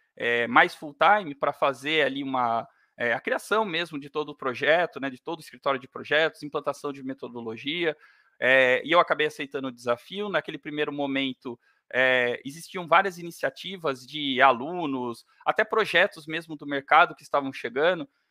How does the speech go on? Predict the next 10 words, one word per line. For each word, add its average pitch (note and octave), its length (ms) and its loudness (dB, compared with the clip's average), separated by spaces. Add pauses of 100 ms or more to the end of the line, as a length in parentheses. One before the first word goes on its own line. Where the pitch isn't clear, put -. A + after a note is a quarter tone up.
(160)
aplicando F#3+ 460 -2
as E3+ 80 -10
mais G#3+ 260 0
diversas F#3 500 0
metodologias D3 920 -2
ali. D#3 360 -2
Tinha D3 220 -6
gente E3 220 -10
que - 80 -20
utilizava, C#3+ 680 2